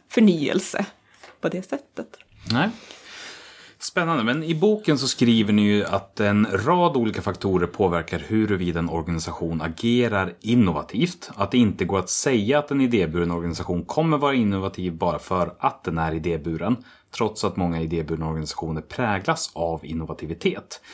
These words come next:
Speaker 2: Och att den största källan till innovation är om det premieras och finns tydligt i ramverket som dikterar verksamheten och hur den finansieras. Och det jag undrar då, det är väl om det har, eh, om ni har hittat något stöd för liksom att kravet på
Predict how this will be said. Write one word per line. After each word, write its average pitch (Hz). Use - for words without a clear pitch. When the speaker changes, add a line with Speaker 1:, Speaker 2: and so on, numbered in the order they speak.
Speaker 2:
Och -
att 98
den 104
största -
källan 107
till 90
innovation 87
är 85
om 85
det 82
premieras 131
och 107
finns 80
tydligt 85
i 85
ramverket 110
som 101
dikterar 76
verksamheten 80
och 95
hur 80
den 78
finansieras. -
Och 113
det 120
jag 120
undrar 95
då, 82
det 98
är 135
väl 156
om 143
det 113
har, 98
eh, 87
om 101
ni 113
har 107
hittat 104
något 98
stöd 147
för 101
liksom 92
att -
kravet 143
på 82